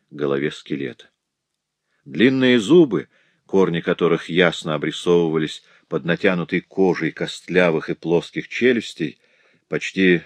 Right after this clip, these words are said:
беспрестанно обнажались благодаря обычной судорожной усмешке. Хотя мускулы этого человека обратились в нечто подобное сухожилиям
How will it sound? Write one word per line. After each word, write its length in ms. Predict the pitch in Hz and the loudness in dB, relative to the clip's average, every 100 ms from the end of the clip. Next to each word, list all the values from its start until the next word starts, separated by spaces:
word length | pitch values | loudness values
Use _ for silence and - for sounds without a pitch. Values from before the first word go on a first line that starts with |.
| - | -8
беспрестанно 880 | 69 - - 71 - 113 117 113 101 | -10 -8 -8 -10 -2 0 2 0 -2
обнажались 680 | 80 78 - 113 135 127 - | -2 -6 0 2 2 0 -4
благодаря 600 | 85 78 76 80 107 - | -4 -2 0 2 0 -2
обычной 640 | 76 64 65 123 - 107 104 | -8 -6 -4 -2 -4 -8 -10
судорожной 680 | - 85 82 - 82 78 - | -6 -6 -4 -8 -8 -12 -12
усмешке. 600 | - - - - - - _ _ _ _ _ _ _ _ _ _ _ _ _ _ _ _ | -16 -10 -10 -10 -16 -20 _ _ _ _ _ _ _ _ _ _ _ _ _ _ _ _
Хотя 380 | - 92 185 190 | -8 -2 2 2
мускулы 440 | 170 160 - 131 123 | 2 -2 0 0 2
этого 200 | 104 92 | 0 -2
человека 640 | - 85 90 95 85 71 - - - _ | 0 2 2 2 0 -2 -6 -20 -20 _
обратились 600 | 85 82 90 113 104 - | -2 2 2 2 -2 -2
в 60 | 87 | -2
нечто 440 | 101 92 - 85 | -2 -2 -2 -2
подобное 580 | - 87 92 87 78 78 | 0 0 0 0 -2 -6
сухожилиям 920 | - 90 - 80 101 135 143 143 143 | -6 -4 0 0 2 2 2 2 -2